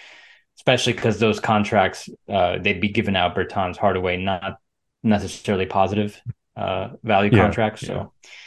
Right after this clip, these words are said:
Speaker 1: uh, you know, just, uh, something to keep in mind. Hope maybe someone else, like a top fifteen, top ten guy becomes available, in which case, uh,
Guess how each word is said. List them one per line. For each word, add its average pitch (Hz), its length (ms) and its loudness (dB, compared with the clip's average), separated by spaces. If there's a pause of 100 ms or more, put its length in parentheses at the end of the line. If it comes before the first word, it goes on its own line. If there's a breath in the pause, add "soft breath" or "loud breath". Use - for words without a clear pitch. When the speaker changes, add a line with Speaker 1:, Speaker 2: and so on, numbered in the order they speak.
(480 loud breath)
Speaker 1:
uh, 87 400 2 (380)
you 131 140 2
know, 95 120 0 (280)
just, 139 340 2
uh, 127 60 4
something 120 360 4
to 104 80 -2
keep 110 160 -2
in 104 60 2
mind. 95 160 2
Hope 135 160 4
maybe 139 480 4
someone 127 280 2
else, 117 320 0 (280)
like 101 180 -6
a 95 60 -2
top - 380 -2
fifteen, 110 340 0
top 95 200 -2
ten 120 180 -2
guy 135 120 4
becomes 139 460 0
available, 139 420 2
in 101 100 0
which 95 200 -6
case, - 480 -4 (680)
uh, 85 380 0